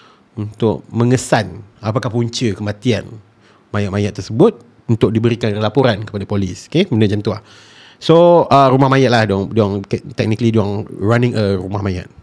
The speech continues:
Dan sehinggalah satu hari tu, mereka mendapat satu mayat tanpa ada identiti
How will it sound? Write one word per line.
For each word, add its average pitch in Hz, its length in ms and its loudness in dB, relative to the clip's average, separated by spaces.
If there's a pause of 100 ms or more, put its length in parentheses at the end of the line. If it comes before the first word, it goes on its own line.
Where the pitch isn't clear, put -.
(500)
Dan 95 400 -12
sehinggalah 170 400 2
satu 147 160 2
hari 127 160 4
tu, 214 240 2 (480)
mereka 151 240 0
mendapat 175 240 2
satu - 160 -4
mayat 156 340 4 (540)
tanpa 151 480 2
ada 131 400 2
identiti 110 500 -2